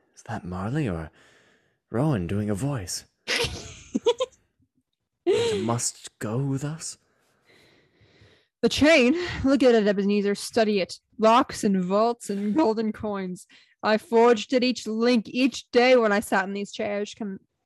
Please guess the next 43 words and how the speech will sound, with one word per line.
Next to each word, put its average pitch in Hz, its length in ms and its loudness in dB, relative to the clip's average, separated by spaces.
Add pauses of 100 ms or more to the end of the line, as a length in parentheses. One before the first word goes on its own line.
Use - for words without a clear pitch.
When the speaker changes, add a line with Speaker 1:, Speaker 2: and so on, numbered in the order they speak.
(320)
Speaker 2:
chairs, 208 480 -4
commanded 196 500 -10
these 190 200 -10
rooms. 185 400 -10 (440)
Read, 277 480 8
Ebenezer 202 440 4
Scrooge, 202 380 0
wealth. 220 400 2 (520)
Feel 320 380 4
them, 196 320 2
know 240 400 4
them. 196 300 0
Yours 262 360 4
was 226 120 -4
as 214 100 -4
heavy 254 400 0
as 196 180 0
Speaker 1:
Jeez. 196 40 -4
Speaker 2:
this 247 220 -2
I 220 140 2
wear 220 300 4
seven 285 460 2
years 277 420 0
ago, 240 300 -4
and 226 140 -2
you 233 80 -4
have 196 120 -8
labored 220 600 2
to 208 100 -4
build 202 340 0
it - 140 -6
since." - 560 -8 (1700)
Speaker 1:
If 95 280 -18
you're 95 500 -8
here 95 240 -2
to - 160 -6
lecture, 87 420 -4
I 82 140 0
have 87 140 0
no 95 240 2
time 104 320 -2
for 90 220 -4
it. - 100 -16